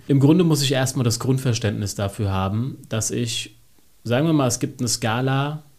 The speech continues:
von eins bis zehn, was die fachliche Kompetenz angeht. Und ich bin da eine zehn. Und, äh, bei meinen Kunden ist es dann ganz oft so,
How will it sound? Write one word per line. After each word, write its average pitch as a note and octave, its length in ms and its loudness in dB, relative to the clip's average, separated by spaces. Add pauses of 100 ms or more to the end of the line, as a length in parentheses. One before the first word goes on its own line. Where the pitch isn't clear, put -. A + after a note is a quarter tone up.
(120)
von A#2 200 -6
eins A2+ 280 -6
bis - 180 -6
zehn, D3+ 520 -2 (260)
was - 180 -4
die A2+ 160 4
fachliche A#2 500 -2
Kompetenz G2 560 -4
angeht. F#2 480 -6 (100)
Und G#2 100 -6
ich G#2 120 -6
bin A#2+ 120 4
da A2+ 120 4
eine G#2+ 160 0
zehn. F#2+ 420 -2 (340)
Und, F#2+ 400 -4
äh, - 120 -8
bei G2 120 0
meinen B2 280 2
Kunden D#3 240 -2
ist B2+ 100 -2
es A#2 80 -4
dann A2+ 180 0
ganz A2+ 240 0
oft - 200 -6
so, D3 380 2